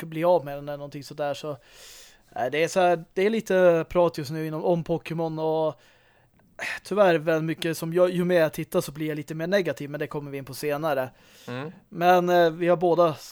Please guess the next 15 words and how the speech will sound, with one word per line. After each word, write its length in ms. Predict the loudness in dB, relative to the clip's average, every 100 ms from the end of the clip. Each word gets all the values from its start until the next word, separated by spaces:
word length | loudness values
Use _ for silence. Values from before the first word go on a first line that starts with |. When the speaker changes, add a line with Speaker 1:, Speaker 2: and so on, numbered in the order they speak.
| -4
Speaker 1:
börjat 240 | -2 -2
spela 240 | -4 -6
Pokémon 480 | -6 -8 -8 -6 -6
Go 240 | -4 -4 -6
igen 180 | -12
alltså. 220 | -14 -18 -20 -6
Speaker 2:
Absolut. 800 | 2 2 2 2 6 6 4 -8 -20 _ _ _ -20 -20 -20 _ -20 -18
Speaker 1:
Mm. 240 | -14 -12 -14 _
Vad 120 | -4
har 80 | 0
du 60 | 2
gjort 100 | 4
Speaker 2:
Eh, 60 |
Speaker 1:
mer 180 | 6 4
kul? 240 | 0 -8